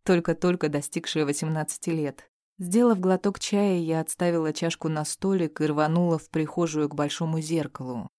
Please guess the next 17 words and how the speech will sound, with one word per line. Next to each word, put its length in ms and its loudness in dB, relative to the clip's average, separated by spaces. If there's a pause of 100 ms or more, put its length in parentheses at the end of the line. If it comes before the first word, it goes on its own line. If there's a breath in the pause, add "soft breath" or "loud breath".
(180)
Покрутилась, 1000 2
приподняла 580 0
слегка 400 -4
халат, 500 -2
оценивая 520 0
свои 340 -2
ноги, 680 -4
сдвинула 540 4
немного 420 0
на 120 0
груди, 480 0
потрогав 580 -2
кожу 480 0
и 180 -6
запахнула 640 0
ткань 300 -6
обратно. 540 -4